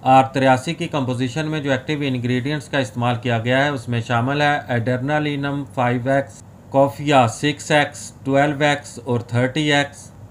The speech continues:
ficus medicinalis सिक्स एक्स, ट्वेल्व एक्स और थर्टी एक्स, हेपर सिक्स एक्स, histaminium थर्टी एक्स, Lexus सिक्स एक्स, ट्वेल्व एक्स और थर्टी एक्स, sacrum सिक्स एक्स, ट्वेल्व एक्स और थर्टी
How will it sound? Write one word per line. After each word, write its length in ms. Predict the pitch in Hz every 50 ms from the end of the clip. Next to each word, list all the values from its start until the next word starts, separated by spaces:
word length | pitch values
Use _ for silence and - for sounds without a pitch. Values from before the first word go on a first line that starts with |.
| - - -
ficus 480 | 135 135 143 147 143 - 170 170 - -
medicinalis 920 | 147 135 135 131 151 147 - 156 147 135 135 131 123 120 127 135 127 110 - - -
सिक्स 360 | - - 143 147 147 - - -
एक्स, 360 | 156 151 156 - - - - - - - -
ट्वेल्व 380 | - 123 131 135 143 147 139 151
एक्स 340 | 151 147 143 - - - - - -
और 140 | 123 123 113
थर्टी 400 | 110 - 123 127 127 123 156 156 156
एक्स, 320 | 151 147 147 143 - - - - - - - - - - - - -
हेपर 480 | 131 131 135 135 - - 165 151 135 120
सिक्स 500 | - - - - 151 147 147 - - -
एक्स, 280 | 165 151 147 - - - - - -
histaminium 800 | 135 139 127 - - 165 160 156 151 139 131 127 123 123 120 117 113 - -
थर्टी 300 | 127 135 135 139 165 160 160
एक्स, 300 | 151 151 151 151 - - - - - - -
Lexus 500 | 127 135 139 139 - - 165 151 139 120 -
सिक्स 380 | - - 147 156 151 - - -
एक्स, 320 | 160 156 156 - - - - -
ट्वेल्व 380 | 139 135 139 143 151 135 147
एक्स 260 | 147 143 - - -
और 120 | 131 120 113 - -
थर्टी 320 | 127 135 139 139 - 160 160
एक्स, 260 | 151 151 151 - - - - - - - - - - - - -
sacrum 560 | - - 151 151 151 151 160 143 135 127 117 107 -
सिक्स 380 | - - 160 156 - - - 165
एक्स, 340 | 156 151 151 - - - - -
ट्वेल्व 380 | 131 135 139 143 151 151 139
एक्स 280 | 143 135 131 - - -
और 180 | 127 117 110 -
थर्टी 300 | 131 135 139 135 160 156